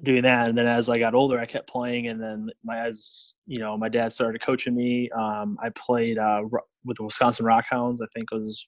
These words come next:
one of the first or second years that they, uh, they were, like, they became an organization. And, uh, I pla-, I played through that through, uh, yeah, I think through middle school, like, was eleven to fourteen, around there. And then, uh,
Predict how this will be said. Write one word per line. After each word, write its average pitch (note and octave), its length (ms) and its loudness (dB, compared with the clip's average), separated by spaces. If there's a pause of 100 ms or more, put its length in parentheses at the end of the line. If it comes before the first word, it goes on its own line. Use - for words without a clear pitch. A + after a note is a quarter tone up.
(100)
one C3 180 2
of D#3+ 40 0
the B2+ 80 2
first C3+ 520 2
or A#2+ 40 2
second A2+ 460 0
years G#2 540 -4 (680)
that G#2 380 4 (280)
they, A#2 380 -4
uh, G2+ 440 -8 (340)
they A#2 100 -2
were, A2 160 -2
like, G#2 260 -8
they A2+ 180 -2
became A2 420 -2
an G#2+ 100 -4
organization. A2 880 -2 (460)
And, G#2+ 340 0
uh, G#2 180 4
I G2 120 4
pla-, G#2+ 300 4
I A2+ 80 2
played A#2+ 340 4
through A#2 140 0
that A2+ 360 6 (180)
through, A2 380 -2
uh, G2+ 280 2
yeah, G2+ 180 -2
I - 20 -4
think B2 180 0
through A2+ 120 -2
middle A2+ 180 4
school, A2+ 420 6
like, G#2 160 2
was G#2+ 200 0
eleven G#2+ 360 0
to G#2+ 160 -4
fourteen, A#2+ 680 2 (560)
around A2 300 6
there. A#2 320 6
And A#2 160 4
then, G#2 280 0
uh, G2+ 360 0